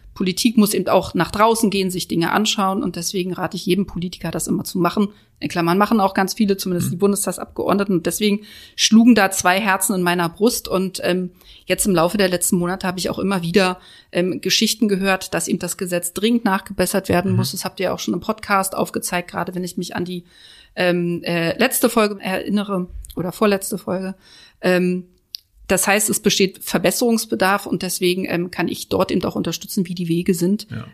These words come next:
Speaker 1: ähm, wie man Bundestagsabgeordnete erreicht. Und
Speaker 2: Ja.
Speaker 1: ich glaube, bisher gelingt uns das ganz gut.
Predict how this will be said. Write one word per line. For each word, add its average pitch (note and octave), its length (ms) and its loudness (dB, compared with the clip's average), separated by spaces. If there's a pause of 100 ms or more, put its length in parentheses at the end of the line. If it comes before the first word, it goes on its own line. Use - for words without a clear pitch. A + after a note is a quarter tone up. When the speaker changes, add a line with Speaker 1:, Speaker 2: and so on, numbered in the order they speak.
Speaker 1:
ähm, E3+ 160 -2
wie F3 80 -2
man F3+ 140 0
Bundestagsabgeordnete F3 920 -2
erreicht. E3 380 -4
Und - 100 0
Speaker 2:
Ja. F3+ 80 -6
Speaker 1:
ich - 60 -12
glaube, F3 240 -2
bisher F3 460 -2 (400)
gelingt A3+ 360 4
uns D4 180 4
das - 220 4
ganz C4+ 280 4
gut. B3+ 260 -6